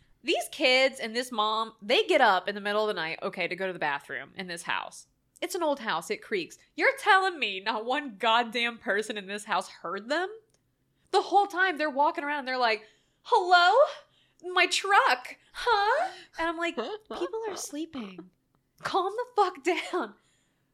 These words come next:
This really got to me because I was like, "This is so unrealistic in the fact, like, I know we're supposed to suspend our disbelief, but, like, this kid is just like, 'Stomp, stomp, stomp. I gotta put my fire truck away,' tosses it in the fucking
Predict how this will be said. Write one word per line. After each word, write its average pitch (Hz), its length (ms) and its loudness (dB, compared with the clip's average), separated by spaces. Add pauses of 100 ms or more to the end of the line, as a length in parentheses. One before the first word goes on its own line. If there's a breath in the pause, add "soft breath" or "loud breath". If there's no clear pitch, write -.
(580)
This 339 220 -2
really 349 200 0
got 370 320 0
to 370 100 -2
me 226 140 -4
because 277 300 -6
I 262 120 0
was 285 180 -6
like, 277 320 -6
"This 269 220 -8
is 285 120 -8
so 294 320 -2
unrealistic 285 920 -6
in 254 100 -14
the 254 80 -10
fact, 254 320 2
like, 277 140 -6
I 285 60 -2
know 302 200 -2
we're 330 100 -2
supposed 311 360 -8
to 226 80 -8
suspend 233 500 -10
our 233 80 0
disbelief, 226 600 -6
but, - 100 -6
like, 240 160 -6
this 302 180 -6
kid 330 240 -2
is 294 160 -4
just 220 140 -8
like, 233 140 -6
'Stomp, 277 440 2
stomp, 262 460 0
stomp. 285 480 -2
I 254 60 4
gotta 254 160 2
put 311 140 -2
my 240 100 -2
fire 285 340 6
truck 233 300 2
away,' 214 300 4
tosses 220 580 -2
it 247 140 2
in 247 60 -12
the 233 100 -6
fucking 233 640 -4